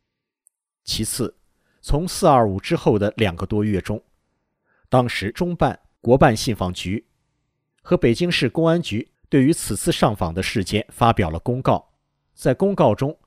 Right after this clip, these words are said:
称此次上访者在中南海周围聚集，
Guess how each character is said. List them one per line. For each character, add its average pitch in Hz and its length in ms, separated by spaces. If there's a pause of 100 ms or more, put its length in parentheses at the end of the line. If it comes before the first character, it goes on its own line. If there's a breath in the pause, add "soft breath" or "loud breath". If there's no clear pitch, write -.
(200)
称 185 200
此 - 220
次 165 160
上 127 220
访 113 200
者 - 280
在 113 200
中 185 220
南 139 140
海 98 200
周 170 180
围 117 160
聚 - 240
集， - 300